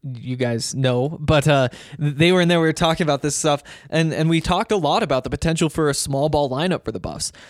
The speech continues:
You know, what that would look like. Um, you know, Horn at the five, who, like I said, I, I, I think he isn't going to be just a shutdown defender of big men,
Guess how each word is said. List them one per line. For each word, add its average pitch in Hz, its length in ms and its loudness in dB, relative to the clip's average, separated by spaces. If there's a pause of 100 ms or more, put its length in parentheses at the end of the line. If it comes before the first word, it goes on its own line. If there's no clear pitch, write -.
(100)
You 131 80 -2
know, 135 100 4
what 143 220 2
that 151 120 2
would 139 200 -2
look 175 180 0
like. 107 320 -8 (280)
Um, 98 440 -8
you 139 100 -2
know, 135 160 2
Horn 156 380 2
at 185 80 2
the - 80 0
five, 135 460 0
who, 160 180 0
like 147 220 2
I 175 80 4
said, 156 520 0
I, 139 100 2
I, 139 320 -4
I - 40 2
think 175 400 0 (880)
he 165 140 2
isn't 185 180 4
going 170 240 4
to 160 80 2
be 160 160 4
just 147 200 2
a 131 60 0
shutdown 170 580 2
defender 165 440 2
of 131 140 -2
big 196 180 0
men, 139 260 0